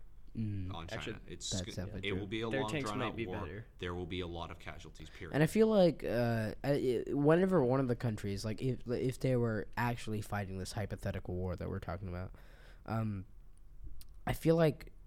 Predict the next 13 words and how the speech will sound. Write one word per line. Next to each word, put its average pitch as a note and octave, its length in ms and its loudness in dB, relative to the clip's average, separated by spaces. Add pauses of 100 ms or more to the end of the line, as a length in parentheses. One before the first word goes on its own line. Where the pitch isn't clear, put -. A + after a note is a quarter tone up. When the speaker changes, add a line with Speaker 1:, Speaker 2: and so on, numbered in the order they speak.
Speaker 1:
North B2 400 2
Korea G#2+ 400 2
would F#2+ 340 -2
get G2 160 0
involved F#2+ 460 -4
in G#2 100 -2
some A2+ 180 -2
Speaker 2:
Oh, A#2 40 -4
Speaker 1:
fashion. A#2 360 0
Speaker 2:
absolutely. B2 600 -4 (380)
Speaker 1:
And B2+ 280 6
they D3+ 220 8
would, C3+ 420 12